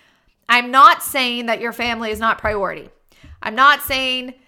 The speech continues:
that you aren't in somewhat of the right train of thought as far as family comes first and finding balance. I will always, you guys know this, be an advocate for you have to have balance Jesus comes first, family comes first,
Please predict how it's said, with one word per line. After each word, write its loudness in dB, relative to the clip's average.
that 4
you -8
aren't 0
in -4
somewhat -2
of -4
the -2
right 0
train -8
of -8
thought 2
as -8
far 2
as -6
family -10
comes -12
first -6
and -14
finding -8
balance. -6
I 0
will -4
always, 2
you -12
guys -4
know -6
this, -6
be -6
an -8
advocate -2
for -8
you -10
have 2
to -4
have 0
balance -2
Jesus 0
comes -8
first, 0
family -2
comes -6
first, -4